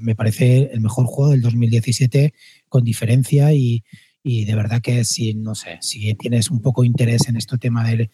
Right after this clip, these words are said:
eres un Eurogamer y te consideras un Eurogamer, pues no sé qué estás haciendo que no lo estás probando y seguro que si lo has probado estarás coincidiendo conmigo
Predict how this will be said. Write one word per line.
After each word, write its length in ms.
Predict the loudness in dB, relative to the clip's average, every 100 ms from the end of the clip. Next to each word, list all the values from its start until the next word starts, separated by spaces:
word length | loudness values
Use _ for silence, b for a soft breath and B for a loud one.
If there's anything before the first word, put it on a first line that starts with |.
| B B B 0
eres 240 | 0 0
un 80 | 2
Eurogamer 460 | 2 2 2 0
y 20 | 0
te 80 |
consideras 420 | 0 0 2 2 2
un 80 | 2
Eurogamer, 460 | 4 4 4 2
pues 300 | 0 -4 -4
no 220 | 0 2
sé 160 | 2 0
qué 120 | -4
estás 220 | -4 0
haciendo 300 | 0 2 0
que 100 | 0
no 80 | 0
lo 60 | 0
estás 200 | 0 -2
probando 500 | 0 2 4 2 0 _ _ -2
y 100 | 0
seguro 380 | 2 4 4 2
que 120 | -2
si 80 | -4
lo 80 |
has 80 | -6
probado 500 | -4 -4 -2 0 -2 -4
estarás 360 | -8 -4 -4
coincidiendo 460 | -2 -4 -2 -2 0
conmigo 480 | 0 0 0 0